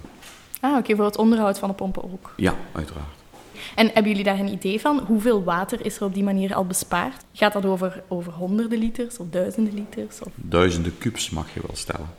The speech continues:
Speaker 2: Absoluut. Dus, eh, een, een, een bouwwerf, een gemiddelde bouwwerf wordt toch tussen de vijftig en de honderd kub per uur weggepompt.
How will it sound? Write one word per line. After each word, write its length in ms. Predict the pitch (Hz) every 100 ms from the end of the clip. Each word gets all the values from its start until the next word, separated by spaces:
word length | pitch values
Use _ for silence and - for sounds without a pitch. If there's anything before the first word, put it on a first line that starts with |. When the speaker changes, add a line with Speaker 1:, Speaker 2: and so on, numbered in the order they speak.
| - - - - - - -
Speaker 2:
Absoluut. 500 | 80 - 85 82 - -
Dus, 280 | - 82 -
eh, 60 | 87 85 82 85 85
een, 120 | 82 80
een, 140 | 80
een 160 | 80 78
bouwwerf, 640 | 76 82 87 90 90 - - - - -
een 120 | -
gemiddelde 380 | 78 82 95 80
bouwwerf 540 | 78 82 85 82 80
wordt 240 | 87 85
toch 200 | - 85 -
tussen 320 | 90 - 85
de 180 | 80 78
vijftig 460 | - 80 80 -
en 80 | 90
de 60 | 82
honderd 340 | 78 87 -
kub 160 | - - -
per 140 | - - -
uur 240 | 95 76
weggepompt. 600 | 80 87 95 - 98 -